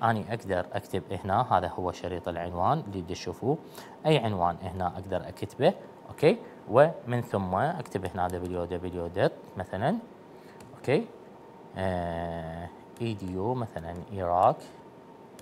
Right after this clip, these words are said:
مثلًا على سبيل المثال، دوت آي كيو.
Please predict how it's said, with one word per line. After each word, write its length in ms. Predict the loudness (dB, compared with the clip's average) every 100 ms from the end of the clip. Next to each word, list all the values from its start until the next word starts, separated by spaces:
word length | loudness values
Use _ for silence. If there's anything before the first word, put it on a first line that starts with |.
| -18 -20 -18 -18 -18 -20 -20 -2 2
مثلًا 320 | 2 2 0
على 180 | 0 0
سبيل 360 | -2 -6 -8 -6
المثال، 420 | -8 -4 0 0 0
دوت 140 | -2 -2
آي 240 | -4 -4 -8 -2
كيو. 240 | 0 0